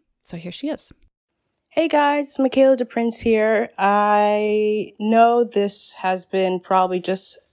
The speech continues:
Speaker 2: as tough on you as it has been on me. This whole situation of uncertainty and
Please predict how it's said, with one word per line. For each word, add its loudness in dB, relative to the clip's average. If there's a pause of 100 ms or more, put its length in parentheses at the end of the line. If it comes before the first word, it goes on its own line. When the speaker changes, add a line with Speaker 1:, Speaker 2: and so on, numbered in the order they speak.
Speaker 2:
as -8
tough -6
on -6
you -4
as -6
it -8
has -4
been -6
on -6
me. -4 (560)
This -6
whole 0
situation 0
of -2
uncertainty -2
and -6